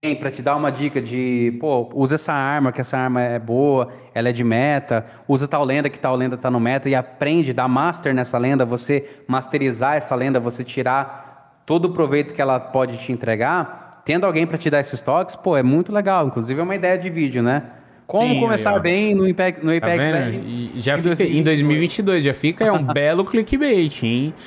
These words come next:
Speaker 2: Ainda mais pela procura do mobile aí, ó.
Speaker 1: Sim,
Speaker 2: Fica a
Speaker 1: sim, sim.
Speaker 2: dica aí, fica a dica aí, ó. Ô, eu queria
Speaker 1: A
Speaker 2: mandar um
Speaker 1: coisa
Speaker 2: abraço pro Felipe, que tá vendo a gente lá da Europa.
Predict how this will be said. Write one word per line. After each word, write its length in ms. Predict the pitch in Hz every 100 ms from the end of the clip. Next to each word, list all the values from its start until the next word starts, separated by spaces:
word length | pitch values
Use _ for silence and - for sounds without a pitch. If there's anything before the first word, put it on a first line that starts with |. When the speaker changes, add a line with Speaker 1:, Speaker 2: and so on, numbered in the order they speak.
| -
Speaker 2:
Ainda 200 | 120 123
mais 220 | 139 139 160
pela 220 | 196 202
procura 400 | 208 202 208 202
do 80 | 196
mobile 560 | 196 156 135 147 151
aí, 320 | 127 117 139 220
ó. 240 | 170 104 101 - -
Speaker 1:
Sim, 300 | 127 131 147
Speaker 2:
Fica 160 | 147 143
a 60 |
Speaker 1:
sim, 60 | 143
sim. 140 | 143
Speaker 2:
dica 120 | 139 196
aí, 200 | 175 117
fica 260 | - -
a 20 | 123
dica 300 | 123 135 190
aí, 200 | 185 123
ó. 140 | 107 104 - -
Ô, 120 | 180
eu 60 | 202
queria 200 | 190 196
Speaker 1:
A 40 |
Speaker 2:
mandar 180 | 208 214
um 20 |
Speaker 1:
coisa 140 | 202
Speaker 2:
abraço 220 | 202 214 -
pro 100 | 220
Felipe, 560 | - 214 160 214 160
que 100 | -
tá 240 | - 143 135
vendo 260 | 123 147
a 80 | 139
gente 320 | 127 135 139
lá 140 | 120 131
da 80 |
Europa. 580 | 151 131 117 156 - 101